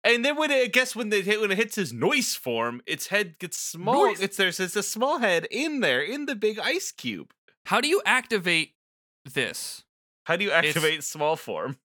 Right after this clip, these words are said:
Speaker 1: <laughs>
Speaker 2: Yeah, it's, it's, it's an ability.
Speaker 1: Yeah, I need you to read it.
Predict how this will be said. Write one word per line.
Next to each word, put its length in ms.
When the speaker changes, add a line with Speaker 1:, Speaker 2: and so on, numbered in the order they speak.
Speaker 1:
<laughs> 180
Speaker 2:
Yeah, 260
it's, 260
it's, 340
it's 140
an 100
ability. 1040
Speaker 1:
Yeah, 320
I 140
need 180
you 120
to 40
read 280
it. 160